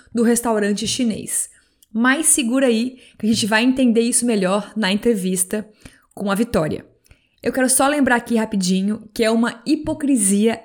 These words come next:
estadunidense, né? Porque a indústria usa muito glutamato lá,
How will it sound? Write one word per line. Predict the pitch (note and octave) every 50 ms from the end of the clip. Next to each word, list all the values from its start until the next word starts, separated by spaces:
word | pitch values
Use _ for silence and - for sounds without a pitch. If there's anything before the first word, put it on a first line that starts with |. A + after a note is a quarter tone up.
| -
estadunidense, | - - - B3 A3+ G#3+ A3+ A3+ C4 A3 G#3 F#3+ F3 E3+ D#3 - -
né? | E3 E3
Porque | - - F#3 - G#3+
a | A3
indústria | A#3 A3+ G3+ G#3 A3 B3+ C#4+ C#4+ - - D#4+ E4+ -
usa | - A3+ A3 G#3+ A3
muito | G#3 G3+ G#3 B3 D4+ F4 E4
glutamato | C4+ C4+ C4 C4 A3+ G#3+ G#3 G#3 G3 G3+ G3 F#3+
lá, | F#3+ E3 - - G3 F#3 -